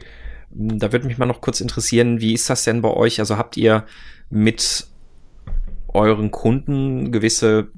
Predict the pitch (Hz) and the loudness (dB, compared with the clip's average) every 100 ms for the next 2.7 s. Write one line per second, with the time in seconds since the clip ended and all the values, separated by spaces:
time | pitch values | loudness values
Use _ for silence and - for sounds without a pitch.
0 | - - 104 110 98 98 - 92 - 98 | -12 -8 -6 -2 0 0 -2 -6 -6 -6
1 | 95 - 95 92 101 101 110 113 101 101 | -6 -4 -4 -2 -2 0 0 -2 -2 0
2 | 101 98 98 110 107 101 95 | 0 0 -2 -2 0 0 0